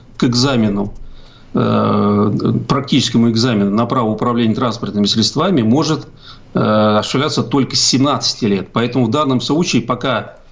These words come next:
вы не достигнете, э, вот заяви-, заявительница не достигнет семнадцати лет, она вместе с группой сдавать не может. Водительское удостоверение, соответственно, уже будет,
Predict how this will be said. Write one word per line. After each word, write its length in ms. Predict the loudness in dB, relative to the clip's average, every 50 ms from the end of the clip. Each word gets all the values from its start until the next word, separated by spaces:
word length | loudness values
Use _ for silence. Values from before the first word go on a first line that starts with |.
| -20 -20 -18 -4
вы 180 | 0 2 2 2
не 100 | 2 0
достигнете, 600 | 0 -2 -2 -2 -2 -4 -2 0 0 0 0 0
э, 500 | 0 2 2 2 2 2 2 2 2 2
вот 200 | 2 0 0 0
заяви-, 420 | 0 0 2 4 4 2 2 0 -2
заявительница 580 | 0 0 2 2 2 2 2 2 0 0 0 2
не 120 | 2 2
достигнет 480 | 2 0 -2 -2 -2 0 0 0 0 0
семнадцати 560 | 0 2 2 2 2 0 -2 -2 -2 0 0
лет, 240 | 2 2 2 0 0
она 340 | -2 0 0 0 0 -2 -4 -10 -18 -14 -4
вместе 360 | 0 2 2 2 0 0 0 -2
с 80 | 0
группой 440 | 2 2 2 2 2 2 0 0 0 -2 -10 -18 -20 -12 -4
сдавать 460 | -2 0 0 2 2 2 0 0 0 2
не 100 | 2 4
может. 440 | 4 4 2 0 -2 -4 -8 -10 -18 -20 -20 -20 -20 -20 -8 -4
Водительское 520 | -2 -2 0 0 0 0 0 0 2 2
удостоверение, 500 | 2 2 2 2 2 2 4 2 2 2
соответственно, 460 | 0 -2 -2 0 0 0 2 2 2
уже 140 | 2 2 0
будет, 440 | 2 2 2 2 2 2 0 -2